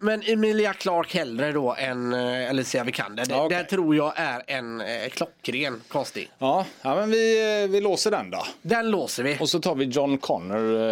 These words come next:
Speaker 2: eh, då istället. Eh, vad har du där? Jag har faktiskt ingenting direkt sådär. Man vill ju alltid säga Tom Holland, men han känns ju alldeles för gammal, även om han ser liten ut.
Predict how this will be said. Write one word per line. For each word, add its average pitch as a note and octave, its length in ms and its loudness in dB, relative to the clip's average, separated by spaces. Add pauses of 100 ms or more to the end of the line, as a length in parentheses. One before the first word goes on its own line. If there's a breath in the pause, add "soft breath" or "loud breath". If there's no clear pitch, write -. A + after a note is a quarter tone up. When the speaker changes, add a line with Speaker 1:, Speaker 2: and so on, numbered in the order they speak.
(100)
Speaker 2:
eh, - 60 2
då G#2 180 2
istället. F#2+ 520 -4
Eh, A#2+ 60 0 (140)
vad E3+ 200 0
har G3+ 120 2
du F#3+ 120 4
där? F#3 280 2
Jag D3+ 220 2
har C4 160 2
faktiskt A#3+ 280 -2
ingenting G#3+ 800 0
direkt A3 300 0
sådär. D3+ 220 2
Man D#3+ 160 0
vill G#3 140 2
ju F3+ 120 4
alltid A3 180 0
säga E3 260 2
Tom D#3+ 200 -2
Holland, G#2 380 2
men D3+ 120 0
han A2+ 160 -2
känns F#3+ 260 -2
ju G#3+ 40 4
alldeles D#3 280 0
för C3 520 0
gammal, B2+ 600 -2
även C3 220 0
om A#2 80 0
han B2+ 80 -2
ser G#3 400 0
liten G3 380 0
ut. - 300 -14